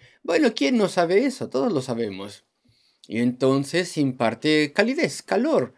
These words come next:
y vida también. Y luz. Y cuando esta bendición dice, "Jehová haga resplandecer su rostro sobre ti", pues porque tú te has arrepentido y has venido a Cristo,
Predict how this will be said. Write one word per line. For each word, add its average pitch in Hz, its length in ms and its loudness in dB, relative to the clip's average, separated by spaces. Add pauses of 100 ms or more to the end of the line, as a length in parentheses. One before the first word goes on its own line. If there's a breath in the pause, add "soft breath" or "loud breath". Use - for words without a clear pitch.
(240 soft breath)
y 113 140 2
vida 220 360 4
también. 113 580 0 (1900)
Y 113 120 -4
luz. 135 520 2 (1900 soft breath)
Y 110 100 -6
cuando 123 280 2
esta 135 200 -2
bendición 123 580 0
dice, 127 400 2
"Jehová 123 360 2
haga 135 160 2
resplandecer 135 580 -2
su 139 140 -6
rostro 135 440 -2
sobre 160 360 0
ti", 113 420 -2 (920)
pues 120 200 -4
porque 120 640 -2
tú 131 160 -2
te 151 100 -2
has 135 120 -6
arrepentido 123 880 -2 (220 loud breath)
y 107 80 0
has 127 140 0
venido 131 280 2
a 123 80 -4
Cristo, 120 500 -4